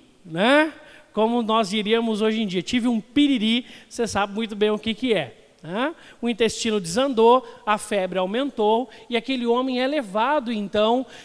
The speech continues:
é, pra, pra ser cuidado, mas ninguém consegue cuidá-lo, porque não tinha medicamento naquela época pra isso.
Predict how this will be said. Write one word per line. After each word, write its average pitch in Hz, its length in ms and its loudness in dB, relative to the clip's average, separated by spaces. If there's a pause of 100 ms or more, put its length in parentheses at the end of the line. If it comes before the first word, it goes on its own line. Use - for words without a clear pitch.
(120)
é, 208 300 2
pra, 226 320 0
pra 233 220 -4
ser 247 240 0
cuidado, 247 560 -2
mas 214 200 -4
ninguém 277 440 -2
consegue 240 480 -6
cuidá-lo, 247 400 -2
porque 320 140 -8
não 294 120 -4
tinha 285 140 -6
medicamento 285 760 -6
naquela 185 280 -6
época 160 280 -10
pra 147 160 -12
isso. - 360 -20